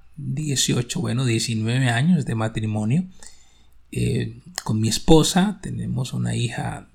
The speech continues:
de once años y hemos pasado por muchas etapas Y claro que hemos tenido problemas, y creo que si algo que nos ha ayudado es poder hablar sobre los temas. No pueden haber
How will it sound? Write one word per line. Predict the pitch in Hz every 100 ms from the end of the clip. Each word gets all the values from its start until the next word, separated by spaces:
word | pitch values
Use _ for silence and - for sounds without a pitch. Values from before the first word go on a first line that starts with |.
| -
de | 120 113
once | 110 117 - 120
años | 113 131 180 -
y | 117
hemos | 107 156
pasado | - 135 120 110 120
por | - 135
muchas | 110 110 143
etapas | 180 185 131 127 175 - - - - - - 143
Y | -
claro | 143 113 143 220
que | 180
hemos | 123 117
tenido | - 120 110 110 120 135
problemas, | - 123 113 107 120 139 -
y | 147 139 135
creo | 160 170 185
que | 233 190 180
si | -
algo | 139 147 190
que | 185
nos | 143 135
ha |
ayudado | 151 165 175 160 165
es | 165
poder | - 151 147 147
hablar | 143 139 139 120 - - - - - - _ -
sobre | - - 120 117
los | 113 110 -
temas. | - 104 - -
No | 127 131 135
pueden | - 160 165
haber | 139 123 127 131 -